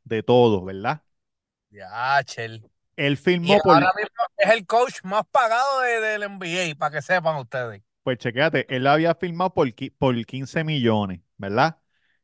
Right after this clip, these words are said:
Speaker 2: Ajá.
Speaker 1: Entonces empezó el divorcio y le tocaba renovar. Y la mujer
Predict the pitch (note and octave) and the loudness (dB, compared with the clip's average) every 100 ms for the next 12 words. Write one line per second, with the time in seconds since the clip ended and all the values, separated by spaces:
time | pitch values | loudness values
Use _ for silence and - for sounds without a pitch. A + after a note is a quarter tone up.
0 | _ _ - B2 C3 D3+ E3 - B2+ C3 | _ _ -10 -6 -4 -2 -2 2 2 4
1 | B2+ B2+ C#3+ B2 A2 F#2+ - G#2 B2+ A#2 | 2 2 2 2 0 -4 -12 -12 -8 -8
2 | A2 A2+ A2+ B2 A#2+ C#3 B2+ A2 B2 F3 | -6 -4 0 0 0 -2 -2 0 2 2
3 | G#2 G2 _ _ _ _ _ _ _ _ | -2 -12 _ _ _ _ _ _ _ _
4 | _ _ _ _ _ _ - C#3+ C3+ C3 | _ _ _ _ _ _ -6 -4 -2 -2
5 | B2+ B2+ B2+ B2+ B2+ A#2+ D#3 F#3 A3 | -2 0 0 -2 -2 -2 -2 -2 -4